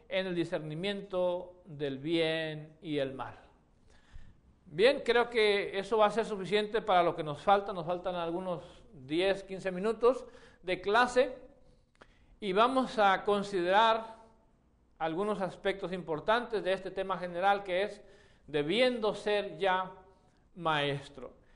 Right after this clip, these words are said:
La primera cosa que yo considero importante aquí es considerar los elementos necesarios para llegar a ser un maestro.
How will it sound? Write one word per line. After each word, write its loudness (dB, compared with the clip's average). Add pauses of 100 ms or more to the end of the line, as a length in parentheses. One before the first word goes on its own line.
(180)
La 4
primera 4
cosa 6 (480)
que 4
yo 6
considero 2
importante 2
aquí -2 (840)
es 4 (220)
considerar 4 (100)
los 4
elementos 6
necesarios 4
para 2
llegar 2
a 2
ser 0 (1500)
un -4
maestro. -4